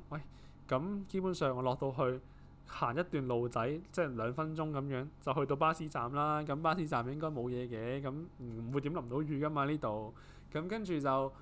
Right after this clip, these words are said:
返到公司又係兩步路啫，噉應該都唔會濕啊。噉，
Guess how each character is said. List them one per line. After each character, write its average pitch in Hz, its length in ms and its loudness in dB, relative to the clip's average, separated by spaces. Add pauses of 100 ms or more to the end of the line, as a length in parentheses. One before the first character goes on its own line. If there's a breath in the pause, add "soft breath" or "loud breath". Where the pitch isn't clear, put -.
(140)
返 202 200 4
到 190 100 6
公 196 200 -2
司 202 140 -4
又 185 120 6
係 156 160 4
兩 135 200 4
步 147 180 4
路 131 200 4
啫， 175 280 6
噉 165 100 4
應 180 120 2
該 180 100 6
都 175 120 4
唔 117 180 0
會 127 100 2
濕 175 180 0 (100)
啊。 170 320 6
噉， 131 140 2